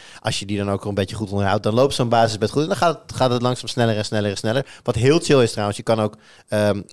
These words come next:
de, eh, de snelheid waarmee je ervaringspunten verdient, kun je gewoon zelf omhoog schroeven. Doen ze helemaal niet moeilijk over. Als je dacht,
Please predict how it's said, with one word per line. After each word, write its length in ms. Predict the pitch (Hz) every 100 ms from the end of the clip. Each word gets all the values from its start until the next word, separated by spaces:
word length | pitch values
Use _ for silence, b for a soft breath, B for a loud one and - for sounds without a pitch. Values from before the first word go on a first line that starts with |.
| -
de, 440 | 104 107 110 104 98
eh, 280 | 98 98
de 60 | 95
snelheid 480 | - 160 165 131 110
waarmee 240 | 107 107
je 60 | 107
ervaringspunten 680 | 104 120 123 117 - 101
verdient, 220 | - 101 95
kun 120 | 110
je 80 | 110
gewoon 220 | 110 110
zelf 300 | - 110 -
omhoog 280 | 101 104 113
schroeven. 300 | - 120 101
Doen 100 | 101
ze 60 |
helemaal 200 | 104 104
niet 60 | 101
moeilijk 220 | 107 110
over. 160 | 104 104
Als 100 | 101
je 60 | 104
dacht, 220 | 104 -